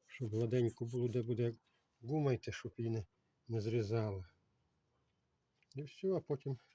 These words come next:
розкажу як. Та як розкажу? Мил-, милом пром-, промащу. Прямо самим милом рідким отак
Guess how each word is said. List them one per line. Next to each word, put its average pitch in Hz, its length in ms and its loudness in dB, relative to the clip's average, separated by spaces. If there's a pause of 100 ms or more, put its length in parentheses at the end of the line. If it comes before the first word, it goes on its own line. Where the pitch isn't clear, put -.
(840)
розкажу 127 560 -2
як. 107 200 -2
Та 190 80 -2
як 220 160 0
розкажу? 101 560 -2
Мил-, 131 320 2
милом 147 320 2
пром-, 110 320 -4
промащу. 110 560 -6 (1120)
Прямо 120 240 2
самим 120 380 4
милом 117 360 4 (520)
рідким 120 420 0
отак - 400 -4